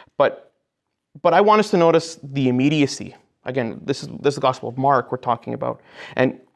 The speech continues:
notice the immediacy in verse thirty-six. Look how, look at how it's rendered. It says,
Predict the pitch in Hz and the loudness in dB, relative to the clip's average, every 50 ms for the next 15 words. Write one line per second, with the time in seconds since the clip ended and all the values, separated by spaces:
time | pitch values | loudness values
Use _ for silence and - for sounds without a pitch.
0 | _ _ - 151 160 180 190 190 - 214 170 147 135 135 143 156 156 147 - 147 | _ _ 0 2 4 4 4 2 2 2 2 2 2 2 2 0 0 -2 0 -2
1 | 131 127 127 117 123 127 131 143 151 151 147 - - - 143 135 131 123 123 - | 0 0 0 0 2 4 4 6 4 4 0 -6 -4 0 2 4 4 2 0 0
2 | - 139 113 107 - - 147 151 180 151 143 - - 131 139 - 160 151 139 127 | 0 0 0 0 -2 -4 -2 0 2 2 2 2 0 -4 -2 -2 0 0 2 0
3 | 127 - 123 127 127 127 117 113 - 131 123 - 131 123 117 | 0 0 0 0 0 0 -2 -4 -6 -6 -2 0 0 0 0